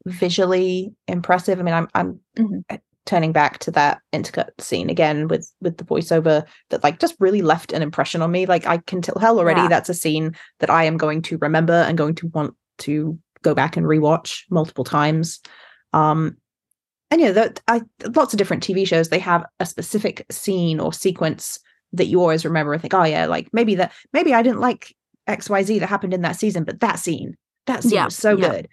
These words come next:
Speaker 1: Um, and that's definitely one of those for me. Like, that was really impressive. Like we said, even more so knowing, um, that it, this was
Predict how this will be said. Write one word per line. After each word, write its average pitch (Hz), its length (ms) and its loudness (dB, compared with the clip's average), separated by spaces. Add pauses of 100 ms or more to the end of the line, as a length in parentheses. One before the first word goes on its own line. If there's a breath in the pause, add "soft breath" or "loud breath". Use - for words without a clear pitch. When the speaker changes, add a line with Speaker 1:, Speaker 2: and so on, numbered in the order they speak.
(360 loud breath)
Speaker 1:
Um, 165 480 2 (400)
and 165 320 -4 (680)
that's 175 340 2
definitely 156 680 -2
one 226 200 -2
of - 60 -4
those 85 360 -4 (120)
for - 120 -10
me. 60 140 -4
Like, - 180 0
that 233 140 2
was 180 160 -4
really 180 400 2
impressive. 165 720 -2
Like 185 160 2
we - 80 -4
said, 170 160 0
even 220 260 2
more 165 200 2
so 151 400 2 (240)
knowing, 151 640 2
um, 151 400 2
that 156 160 0
it, 156 120 -2
this 165 220 -2
was 151 480 2